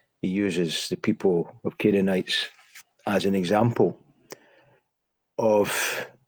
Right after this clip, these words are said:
the idolatry which functions as a justification for Israel taking over that land. It's one of the great questions, uh, why do we have this violence in the Old Testament?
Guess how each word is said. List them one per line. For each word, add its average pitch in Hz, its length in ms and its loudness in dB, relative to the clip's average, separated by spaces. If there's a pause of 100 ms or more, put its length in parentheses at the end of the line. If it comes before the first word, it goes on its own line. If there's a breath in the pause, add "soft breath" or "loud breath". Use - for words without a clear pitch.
(140)
the 120 100 8
idolatry 107 640 4
which - 520 0 (760 soft breath)
functions 123 480 2
as - 0 -
a 110 80 4
justification 123 1080 2
for 104 300 4
Israel 104 420 4
taking 104 320 0
over 123 220 4
that 98 240 4
land. 87 400 -2
It's - 100 -10
one 92 120 0
of - 20 0
the 82 80 -2
great 92 220 0
questions, 95 520 0
uh, 85 200 -2 (280)
why 90 400 -2 (440 soft breath)
do 90 80 0
we 85 40 2
have 87 200 0
this 90 160 -2
violence 101 480 0
in 101 40 2
the 98 80 2
Old 98 140 -2
Testament? 120 580 2